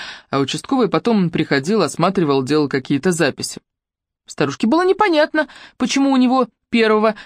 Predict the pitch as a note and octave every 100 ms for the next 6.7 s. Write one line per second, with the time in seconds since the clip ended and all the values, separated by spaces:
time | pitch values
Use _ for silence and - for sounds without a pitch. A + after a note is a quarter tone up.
0 | - G#3 G3+ G3+ F#3+ F#3+ G3 F#3+ G3+ B3+
1 | G3+ F3+ E3+ F#3 E3+ D#3+ D#3+ D#3 E3 E3
2 | C#3+ D3+ D3+ - - E3+ E3+ F#3 - G#3
3 | B3+ C#3+ C#3 B2+ _ _ _ F#3 G3 G#3
4 | F3+ D3+ _ _ _ _ - F#3+ F3+ -
5 | F3+ E3+ F3+ E3 A#3+ A#3+ A#3 G3+ G#3+ A3+
6 | G3+ F#3 E3 E3+ C#3 - C#3+